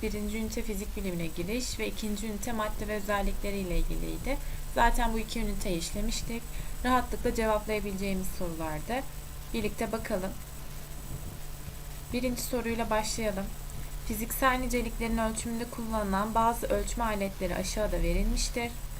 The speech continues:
Buna göre verilen ölçme aletleri ile ilgili aşağıdaki ifadelerden hangisi yanlıştır? Şimdi öncelikle baktığımızda termometre, dinamometre ve ampermetre var. Dinamometre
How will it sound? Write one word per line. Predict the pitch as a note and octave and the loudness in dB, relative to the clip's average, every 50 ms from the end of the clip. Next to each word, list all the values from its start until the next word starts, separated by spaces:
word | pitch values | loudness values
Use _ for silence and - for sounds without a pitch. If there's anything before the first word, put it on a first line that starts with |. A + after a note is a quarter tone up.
| - - - - - - - - - - - - - - - - | -6 -6 -6 -6 -6 -6 -6 -8 -8 -8 -8 -8 -8 -8 -6 -4
Buna | A3 A3 A#3 B3 | -2 0 0 2
göre | A#3 A#3 A3 G3+ F#3+ | 2 4 4 4 4
verilen | F#3 G3 G3 G3+ A3 A3+ - - | 4 4 4 4 2 2 2 2
ölçme | G#3+ G#3 G#3 - - A3 | 2 0 0 0 0 0
aletleri | A3 G#3+ G#3+ G#3 G3+ - G#3+ G#3 G#3+ | 0 0 0 0 -2 -2 -4 -2 -2
ile | A3 G#3 G3 F#3 F3 | -2 -2 0 0 -2
ilgili | E3+ E3 - E3+ F3+ G#3+ B3 B3+ - - | -2 -2 -4 -2 -2 -2 -2 -2 -2 -2
aşağıdaki | G#3 - - A3 G#3+ G#3 G#3+ A3 - B3 | -2 -2 0 0 0 0 0 0 0 -2
ifadelerden | B3 - - G3+ F#3+ F3+ F#3 F3 F3 E3+ E3+ F3 F3 E3+ F3 - | -2 -2 -2 -2 -2 -2 -2 -2 -2 -2 0 -2 -2 -2 -2 -4
hangisi | A#3+ A#3+ A3 G3 - - - A#3+ | -4 -2 -2 -4 -4 -4 -4 -2
yanlıştır? | A#3 G3 F#3 F3 F3 F3 - - - - - - - - - - - - - - - - - - | -2 -2 -2 -2 -2 -4 -4 -6 -6 -8 -8 -8 -8 -8 -6 -6 -6 -6 -8 -8 -8 -6 -4 -4
Şimdi | A#3+ - | -2 2
öncelikle | - A3+ A#3+ A#3 A#3 B3+ B3+ C4 B3+ - B3+ G#3+ | 2 2 2 4 2 2 2 2 2 0 2 4
baktığımızda | G#3+ G#3+ A3 A3 - - A#3 A3+ A3+ A3+ A3 G#3+ G#3 A3 A3+ A3+ - - - - - - - - - - - - - - | 4 4 4 2 -2 -2 -2 0 0 -2 -2 0 4 4 4 4 2 0 -6 -6 -6 -6 -6 -6 -6 -6 -6 -4 -2 0
termometre, | A#3 A3+ G#3+ G#3+ A3 A3+ A3+ A3+ A3+ A3+ - - G#3 G#3 A3 A#3 A3+ - - - | 0 2 2 4 4 4 4 4 2 0 0 2 4 4 4 4 0 -2 -4 -2
dinamometre | G#3 G3+ G#3+ G#3+ G#3+ G#3+ G#3+ A3 A3+ A3 - - - A3 A3 G#3+ - - - - - - - - - - | 0 2 2 4 4 4 4 4 4 4 2 0 2 2 2 2 0 -2 -4 -6 -6 -6 -6 -4 0 6
ve | A3+ A#3 | 8 10
ampermetre | A3 G#3+ G3+ G3 G#3+ G#3 G#3 G3+ G3+ G3 F#3+ - - E3 | 10 10 8 6 6 6 6 6 4 2 0 0 0 2
var. | D#3+ E3 - - - - - - - - - - - - | 2 2 0 0 -2 -4 -6 -6 -6 -6 -6 -6 -4 -2
Dinamometre | - A3 A3 A#3 A#3+ A#3+ A#3+ A#3+ B3 B3 B3 - - B3 B3 B3 | 2 6 8 8 8 8 6 6 4 4 2 2 4 4 4 4